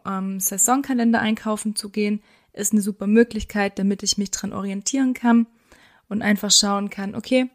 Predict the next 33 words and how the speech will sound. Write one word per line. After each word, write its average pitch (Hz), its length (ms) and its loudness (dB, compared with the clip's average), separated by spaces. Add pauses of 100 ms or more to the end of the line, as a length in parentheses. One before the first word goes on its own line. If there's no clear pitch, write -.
(260)
was - 160 -4
hat 247 160 2
denn 269 120 -4
Saison? 262 420 0 (760)
Und 233 100 6
im 233 80 6
Idealfall 202 840 2
sind 190 260 -4
die 202 140 -4
Sachen 190 340 -4
dann 180 140 -8
natürlich 180 480 -10
auch - 160 -14
günstiger 202 600 0
und 180 300 -10
in 185 320 -8
Massen 185 380 0
vorhanden. 180 640 -8 (440)
Aber 180 240 -4
das 180 160 4
ist - 220 -2
leider 190 320 -4
auch 190 220 -6
kein, 180 400 -4
äh, 180 400 -10
Garant 185 580 -8 (280)
dafür, 185 380 -8
dass 175 240 -6
es - 160 0
wirklich 180 300 -14
grad 180 240 -8
Saison 175 380 0
hat. - 200 -16